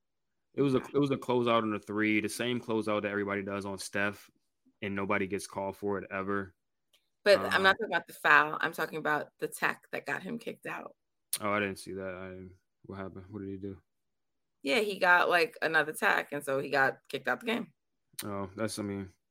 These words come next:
Speaker 1: maybe he did that on purpose. He's, he's kinda
Speaker 2: He
Speaker 1: had a
Speaker 2: did it on
Speaker 1: history of doing
Speaker 2: purpose.
Speaker 1: stuff like that. I mean, he was playing well. He didn't put no numbers up, but defensively, he was all over the place.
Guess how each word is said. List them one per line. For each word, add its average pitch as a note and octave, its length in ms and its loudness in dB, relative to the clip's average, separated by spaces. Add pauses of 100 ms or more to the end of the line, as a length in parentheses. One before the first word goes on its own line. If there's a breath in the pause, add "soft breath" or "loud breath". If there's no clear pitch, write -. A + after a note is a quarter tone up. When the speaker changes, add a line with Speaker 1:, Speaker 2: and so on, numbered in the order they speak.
(840 soft breath)
Speaker 1:
maybe B2 300 8
he A#2 80 8
did G#2+ 200 6
that G2+ 140 4
on F#2+ 120 -2
purpose. F#2 380 -6
He's, G#2+ 320 -2 (260)
he's G#2+ 240 -4
kinda F#2 360 -10 (1000)
Speaker 2:
He - 80 -6
Speaker 1:
had - 80 0
a - 20 2
Speaker 2:
did - 100 2
it C#3+ 80 -2
on C3+ 80 -2
Speaker 1:
history G2 120 0
of F#2+ 120 -4
doing G2 140 0
Speaker 2:
purpose. F#2 100 -4
Speaker 1:
stuff G2 220 -6
like F#2+ 220 -6
that. F#2+ 240 -4 (460 soft breath)
I - 40 -2
mean, B2 120 8
he C#3 80 10
was F#3+ 100 6
playing E3+ 300 6
well. C#3+ 200 6
He B2 120 6
didn't B2 200 4
put A#2+ 100 2
no A2+ 100 2
numbers G#2+ 380 4
up, G2 300 -2
but G2+ 400 -2 (360)
defensively, G2+ 600 0
he G2+ 100 2
was F#2+ 400 -4 (280)
all G2 220 -4
over G2 160 -2
the F#2+ 60 -6
place. G2 420 -4